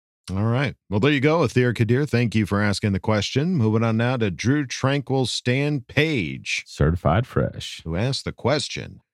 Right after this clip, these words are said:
Speaker 1: "How long do you ride the Eckler train before you start to worry about age playing a factor?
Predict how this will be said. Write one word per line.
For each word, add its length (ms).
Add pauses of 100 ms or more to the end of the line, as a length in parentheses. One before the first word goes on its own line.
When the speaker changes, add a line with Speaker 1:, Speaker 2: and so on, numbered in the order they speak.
(140)
Speaker 1:
"How 180
long 520
do 80
you 160
ride 560
the 260
Eckler 520
train 800
before 360
you 140
start 460
to 100
worry 420
about 480
age 560
playing 400
a 80
factor? 760